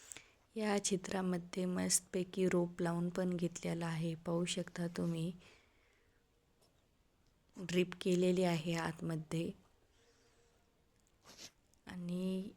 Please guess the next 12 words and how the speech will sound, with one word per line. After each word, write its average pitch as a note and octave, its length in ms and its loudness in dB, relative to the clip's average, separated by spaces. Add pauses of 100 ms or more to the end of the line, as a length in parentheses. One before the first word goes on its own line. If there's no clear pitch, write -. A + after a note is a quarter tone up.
(180)
हे G#3+ 300 4
जे G3+ 160 6
पीक G#3 360 0
आहे G3+ 460 4 (680)
ते G3+ 360 4 (140)
टरबुजाचं G3 680 4
पीक F#3+ 380 -4
आहे. F3 420 0 (2500)
टरबूज F3 420 0
लावलेले G3 460 2
आहेत G#3 200 2
आतमध्ये. F3 760 -4